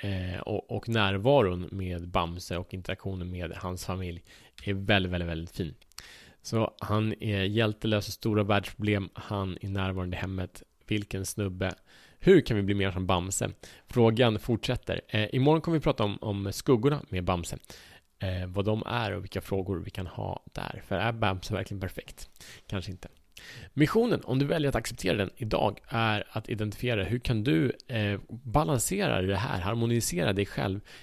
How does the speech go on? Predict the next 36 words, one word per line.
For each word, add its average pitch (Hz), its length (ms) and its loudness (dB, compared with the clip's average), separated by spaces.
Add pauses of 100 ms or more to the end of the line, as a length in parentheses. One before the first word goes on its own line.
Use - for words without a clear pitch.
(120)
att 107 220 -4
inte 113 720 0
vara 127 460 2
bara 117 300 4
det 110 180 2
du 98 140 0
är, 82 240 0
utan 104 360 0
bli 117 100 2
mer 151 240 2
av 92 160 0
det, 98 120 0
bli 92 120 -4
bättre - 340 0
på - 80 -8
det, 95 120 2
men 92 200 0
också - 500 2 (360)
bjuda 98 440 2
in 107 380 2 (480)
en 98 260 -2
mer, 95 320 -2
eh, 90 220 -2
holistisk, 104 460 -4
balanserad 90 420 -2
man. 87 240 -4
Så 113 120 -8
kanske 139 260 0
är 143 80 2
du 117 300 2
en 104 240 -2
jättegullig 110 580 -2
gullsnubbe, 107 560 0 (200)
som 104 180 -6
många 104 340 -2
är 95 180 -4